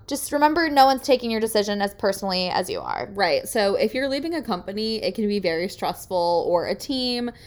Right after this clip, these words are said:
Speaker 2: to tell your manager or your team,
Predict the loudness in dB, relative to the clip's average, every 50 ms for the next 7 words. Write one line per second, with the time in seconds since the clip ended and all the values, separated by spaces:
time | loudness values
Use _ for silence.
0 | -20 -20 -20 -20 -20 -20 -14 -10 -6 -2 0 2 2 2 2 2 0 -2 -2 -2
1 | -2 0 0 0 0 0 0 0 -2 -2 0 0 -2 -4 -4 -4 -4 -4 -2 -2
2 | -2 -2 -2 -4 -6